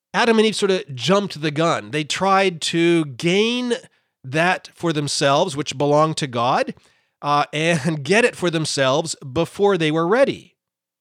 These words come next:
And you can go re-, listen to my podcast studies on Genesis two and Genesis three, uh, to learn more about this.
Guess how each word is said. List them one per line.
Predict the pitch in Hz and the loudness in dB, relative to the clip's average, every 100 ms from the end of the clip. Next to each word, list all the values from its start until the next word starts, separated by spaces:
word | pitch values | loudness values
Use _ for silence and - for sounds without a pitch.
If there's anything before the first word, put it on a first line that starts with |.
| _ _ _ _ _ _ _ _ | _ _ _ _ _ _ _ _
And | 160 165 | -6 -4
you | 240 | -4
can | 262 | 0
go | 240 | 2
re-, | 180 190 170 | 4 0 -4
listen | 175 190 180 | -2 -2 0
to | 160 | -2
my | 156 | -2
podcast | 143 - 277 - 139 | -2 0 -2 -2 -4
studies | - - 123 127 | -4 -6 -6 -4
on | 147 135 | -4 -4
Genesis | 147 147 135 139 - | -4 -4 -4 -6 -6
two | - 160 | -2 -2
and | 139 | -2
Genesis | 123 127 123 - - | -2 -4 -4 -10 -12
three, | - 151 117 117 _ _ _ | -6 -4 -4 -8 _ _ _
uh, | 120 120 | -10 -8
to | - | -8
learn | 127 131 123 | -4 -4 -4
more | 113 110 | -8 -8
about | 107 113 160 180 | -4 0 0 0
this. | 82 80 - | -8 -16 -18